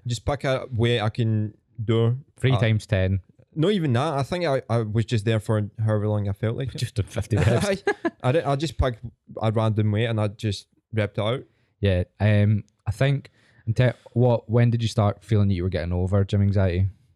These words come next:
Speaker 1: Um, I, I don't, th-, I don't know. I, it's hard to tell, like, the, um, time frame. I, I
Speaker 2: Hmm.
Speaker 1: think the, the more you know, the, the easier it is.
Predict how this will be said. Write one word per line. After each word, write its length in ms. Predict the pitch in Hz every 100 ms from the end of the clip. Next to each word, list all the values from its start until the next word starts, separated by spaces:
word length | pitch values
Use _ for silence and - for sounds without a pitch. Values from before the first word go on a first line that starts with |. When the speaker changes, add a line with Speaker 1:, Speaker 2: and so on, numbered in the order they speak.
| _ _ -
Speaker 1:
Um, 560 | 120 120 117 117 113 - _ _ _ _ 120
I, 60 | -
I 80 | 127
don't, 300 | 127 165 151
th-, 160 | - - - - _ -
I 60 |
don't 140 | 127 143
know. 220 | 127 139 _ _ -
I, 80 |
it's 180 | 127 123
hard 180 | 135 143
to 80 | 156
tell, 320 | 127 117 117 107
like, 240 | 113 98
the, 400 | 104 110 107 104 110 -
um, 460 | 110 110 104 104 101
time 200 | 120 117
frame. 300 | 127 147 143 - _ _ _ _ _ -
I, 80 |
I 100 | 110
Speaker 2:
Hmm. 60 | 85
Speaker 1:
think 320 | 127 123 - - 120
the, 180 | 110
the 140 | 113 120
more 200 | 117 123
you 160 | 120 110
know, 320 | 104 117 127 _
the, 360 | 110 113 110 104
the 180 | 113 101 113
easier 280 | 101 110
it 220 | 107 98 113
is. 200 | 117